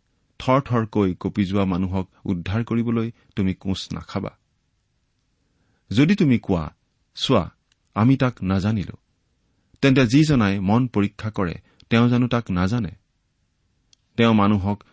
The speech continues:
কৰ্ম অনুসাৰে জানো ফল নিদিয়ে?" আপোনাৰ ওচৰত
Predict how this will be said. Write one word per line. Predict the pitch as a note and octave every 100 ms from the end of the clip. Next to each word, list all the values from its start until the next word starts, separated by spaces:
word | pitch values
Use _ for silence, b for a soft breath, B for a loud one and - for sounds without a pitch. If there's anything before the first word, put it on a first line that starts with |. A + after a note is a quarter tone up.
| _
কৰ্ম | G#2 G#2 A#2
অনুসাৰে | G#2+ G2 G2 F#2 F2
জানো | E2 E2 E2
ফল | - F#2 D#2+
নিদিয়ে?" | D#2+ F2 A2 D#2+ _ _ _ _ _ _ _ _ _ _ _ _ _ _ _ _ _ _ _ _ -
আপোনাৰ | B2+ C#3 E3+ E3+
ওচৰত | A2+ A#2 G#2 G#2